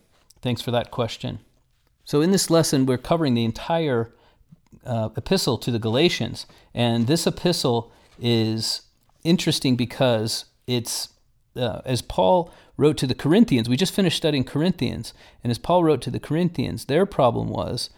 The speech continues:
that they were getting involved in sin and in hedonism, and he was writing to them to repent,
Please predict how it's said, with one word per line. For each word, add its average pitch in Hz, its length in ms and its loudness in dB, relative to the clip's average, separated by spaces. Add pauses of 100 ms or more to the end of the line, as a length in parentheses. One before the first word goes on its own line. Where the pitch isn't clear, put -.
(300)
that 123 180 0
they 147 160 4
were 131 520 2 (360)
getting 143 240 2
involved 113 500 2
in 110 180 0
sin 156 460 0
and 107 160 -2
in 107 80 -2
hedonism, 113 800 -2 (280)
and 113 100 2
he 143 60 4
was 131 160 -2
writing 143 340 2
to 131 120 -6
them 113 420 -2 (840)
to 117 400 0
repent, 165 640 -2